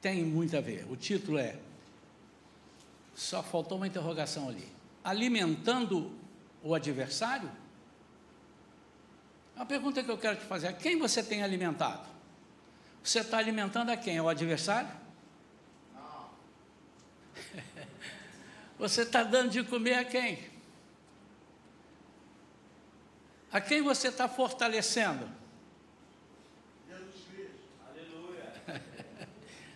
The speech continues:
Speaker 1: <laughs> Amém. O que é um miliciano? Então, vou começar pelo fim da mensagem.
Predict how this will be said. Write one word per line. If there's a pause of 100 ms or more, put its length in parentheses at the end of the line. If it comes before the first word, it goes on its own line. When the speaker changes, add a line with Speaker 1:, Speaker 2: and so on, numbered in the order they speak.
(200)
Speaker 1:
<laughs>
Amém. (1300)
O
que
é
um
miliciano? (1000)
Então,
vou
começar
pelo
fim
da
mensagem.